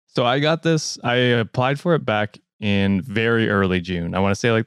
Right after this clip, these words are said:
the first or second day of June. And I called, like, uh, they're like, "You'll get it in August." And I was like, "Okay." Didn't get it in August. So I called, uh, late August, early September. And I was like, "Hey, where's my passport?" <laughs> And they were like,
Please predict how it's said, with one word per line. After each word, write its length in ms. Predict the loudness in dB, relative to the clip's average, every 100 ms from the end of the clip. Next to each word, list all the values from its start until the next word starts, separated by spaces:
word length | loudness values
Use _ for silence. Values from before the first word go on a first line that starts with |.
| -4
the 160 | -8 -8 _ _ _ _
first 300 | -2 -2 0
or 80 | -4
second 320 | -2 -4 -2 -2
day 120 | -2
of 100 | -4
June. 380 | -6 -6 -6 -10 _ _ _ -4
And 360 | -2 0 -2
I 160 | -2 -2
called, 360 | -2 -2 0 0
like, 400 | 0 -2 -8 _ _ _ _ _
uh, 120 | -4 -2
they're 180 | 0 0
like, 180 | 0 0
"You'll 140 | 0
get 160 | 0 0
it 120 | 2
in 140 | 2
August." 500 | 2 0 -2 -8 -8
And 100 | -4
I 40 | -2
was 100 | 0
like, 160 | -2
"Okay." 340 | -4 -6 -8 -8 _ _ _ _ _ _ _ 0
Didn't 200 | 2 4
get 160 | 2
it 100 | 2
in 80 | 0
August. 400 | 0 -2 -4 -4
So 100 | -4
I 80 | -4
called, 520 | -4 -2 0 -2 -4 _ _ _ _ _ _ -4
uh, 560 | 0 2 2 0 0 2
late 240 | 2 2
August, 500 | 2 2 0 -2 -4
early 220 | -2 0 0
September. 600 | -2 -2 0 2 2 -2 -8 -6
And 80 | -2
I 60 |
was 120 | 0
like, 340 | 0 0 -4 _ _ _ 0
"Hey, 160 | 2
where's 200 | 2 2
my 140 | 0 -2
passport?" 680 | -2 -2 -6 -8 -8 0
<laughs> 560 | 2 2 2 2 2 2
And 140 | 0
they 80 | 2
were 140 | 2 2
like, 320 | 2 -2